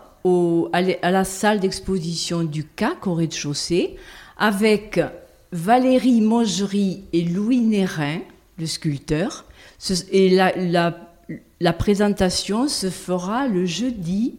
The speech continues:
ce jeudi vingt-trois à dix-huit heures. Nous disons dorénavant présentation et non vernissage, parce que depuis le confinement, il n'est plus question de servir des collations. Bon, le,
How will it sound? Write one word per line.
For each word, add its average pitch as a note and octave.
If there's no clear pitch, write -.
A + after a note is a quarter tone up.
ce -
jeudi E3
vingt-trois F3+
à E3+
dix-huit F#3+
heures. C#3
Nous G3+
disons B3+
dorénavant F#3+
présentation F#3+
et F3
non E3
vernissage, E3
parce F3
que F#3
depuis F3
le E3
confinement, D#3+
il E3
n'est E3
plus E3+
question F3
de F#3
servir E3
des D#3+
collations. D#3+
Bon, D3
le, D3+